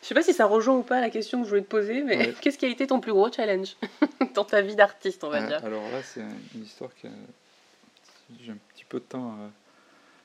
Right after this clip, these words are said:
Speaker 2: ça prendra un petit peu de temps, si tu veux que je te la raconte. <laughs>
Speaker 1: Tu peux faire la version courte
Speaker 2: Je
Speaker 1: ou il y en
Speaker 2: peux
Speaker 1: a
Speaker 2: faire la
Speaker 1: pas ?
Speaker 2: version courte.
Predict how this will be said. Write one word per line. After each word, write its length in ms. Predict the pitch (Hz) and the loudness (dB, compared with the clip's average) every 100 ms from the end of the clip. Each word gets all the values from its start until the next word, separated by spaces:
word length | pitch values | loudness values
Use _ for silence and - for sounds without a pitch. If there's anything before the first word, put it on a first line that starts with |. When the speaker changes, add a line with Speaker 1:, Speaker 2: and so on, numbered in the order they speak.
| _ _ | _ _
Speaker 2:
ça 140 | - | -18
prendra 280 | - 123 127 | -10 -8 -6
un 60 | |
petit 180 | 127 - | -8 -14
peu 120 | 135 | -12
de 60 | 131 | -10
temps, 180 | - 156 | -10 -14
si 160 | - - | -16 -20
tu 140 | - | -18
veux 80 | 120 | -18
que 60 | - | -18
je 60 | |
te 100 | - | -14
la 100 | 120 | -12
raconte. 300 | 113 - - | -14 -2 -2
<laughs> 80 | 190 - - - - - - | -2 -8 -12 -12 -12 -14 -12
Speaker 1:
Tu 160 | - - | -12 -6
peux 120 | 220 | 0
faire 140 | 220 | 4
la 100 | 208 | 4
version 320 | 196 208 214 214 | 2 -2 -4 -2
courte 220 | 302 - | -4 -2
Speaker 2:
Je 60 | 277 | 2
Speaker 1:
ou 20 | |
il 40 | |
y 20 | 208 | 4
en 40 | |
Speaker 2:
peux 60 | 196 | 6
Speaker 1:
a 40 | |
Speaker 2:
faire 80 | 135 | 6
la 60 | - | 6
Speaker 1:
pas ? 60 | 120 | 6
Speaker 2:
version 240 | - 240 | 4 2
courte. 260 | 220 110 | 0 -2